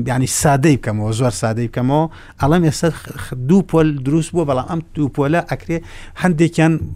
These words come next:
هین بن، یعنی بۆ، بۆ، با بڵێن بازبازێنی تیا ببێ. پۆلی یەکەمیان بریتێ لە ئیتار سونە لەگەڵ کۆمەلگای نێودەوڵەتی.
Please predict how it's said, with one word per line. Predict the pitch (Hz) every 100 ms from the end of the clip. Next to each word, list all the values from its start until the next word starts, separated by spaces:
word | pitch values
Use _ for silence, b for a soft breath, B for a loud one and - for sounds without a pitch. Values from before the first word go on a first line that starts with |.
| 147
هین | 156 127
بن، | 117 104
یعنی | 123 127 127
بۆ، | 143 139 127
بۆ، | 131 127
با | 139 135
بڵێن | 147 143 B B B B 131 113
بازبازێنی | 139 123 139 127 165 156 147
تیا | 147 117
ببێ. | 101 107 98
پۆلی | 214 202 180
یەکەمیان | 185 180 156 147
بریتێ | 135 170 147
لە | -
ئیتار | 131 - 117 104 -
سونە | - 135 127 104 104 b b b
لەگەڵ | 127 143 170
کۆمەلگای | 127 113 110 156
نێودەوڵەتی. | 127 98 95 92 - 131